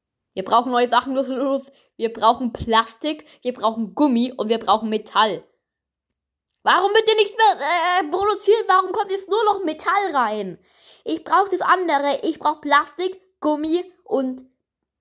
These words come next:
äh, Papier. Bitte kann das jetzt mal hier wieder produziert werden, meine dummen Mitarbeiter, ey. Denkt mal nach. So, jetzt kommt wieder hier ein paar Kochtöpfe rein. Let's go.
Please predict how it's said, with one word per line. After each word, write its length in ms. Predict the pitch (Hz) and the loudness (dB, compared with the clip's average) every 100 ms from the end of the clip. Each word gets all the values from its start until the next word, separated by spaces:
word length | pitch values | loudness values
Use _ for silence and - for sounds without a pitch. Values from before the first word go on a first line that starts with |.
| _ | _
äh, 800 | 233 247 247 247 240 240 233 233 | 2 4 4 2 2 2 0 -2
Papier. 760 | 240 277 - 330 285 175 - _ | -2 -4 2 2 2 -2 -8 _
Bitte 160 | 233 254 | -18 -12
kann 220 | 285 262 | -10 -4
das 160 | 339 - | -4 -4
jetzt 220 | 359 - | -10 -2
mal 140 | 233 | -2
hier 180 | 226 220 | 0 -2
wieder 180 | 226 220 | 0 -2
produziert 580 | 208 208 202 240 226 185 | 0 -2 -2 -4 -4 -2
werden, 300 | 175 170 170 | -2 -2 -6
meine 240 | 160 156 | -8 -10
dummen 400 | 160 170 165 165 | -10 -10 -10 -10
Mitarbeiter, 580 | 175 160 - - - 90 | -6 -8 -8 -12 -12 -10
ey. 160 | - - _ _ _ _ | -10 -12 _ _ _ _
Denkt 240 | 185 185 - | -4 -2 0
mal 180 | 170 | 0
nach. 400 | 175 180 175 - _ _ _ _ _ _ _ _ _ _ _ _ _ _ _ _ - | 2 2 2 -2 _ _ _ _ _ _ _ _ _ _ _ _ _ _ _ _ -6
So, 80 | 196 | -6
jetzt 140 | 190 | -4
kommt 220 | 196 190 | -8 -6
wieder 180 | 190 185 | -6 -4
hier 180 | 185 180 | -4 -6
ein 100 | 175 | -6
paar 160 | 175 | -12
Kochtöpfe 720 | - 240 240 - 233 - 214 | -4 -4 -4 -10 -12 -8 -6
rein. 240 | 202 196 190 | 0 0 -2
Let's 160 | 180 | -6
go. 580 | 190 202 208 208 208 214 | -2 0 0 0 -4 -6